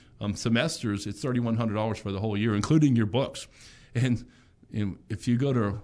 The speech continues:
what we call a real college, sometimes the books are pretty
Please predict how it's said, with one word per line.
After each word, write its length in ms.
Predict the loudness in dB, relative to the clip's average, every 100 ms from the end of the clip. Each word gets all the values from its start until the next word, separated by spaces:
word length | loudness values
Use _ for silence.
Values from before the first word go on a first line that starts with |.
| -14
what 200 | -6 -4
we 80 | -2
call 200 | -2 0
a 40 | 2
real 200 | 2 2
college, 360 | 0 2 0
sometimes 420 | 0 -2 0 0
the 60 | 0
books 300 | -2 -4 -4
are 80 | -10
pretty 380 | -8 -6 -4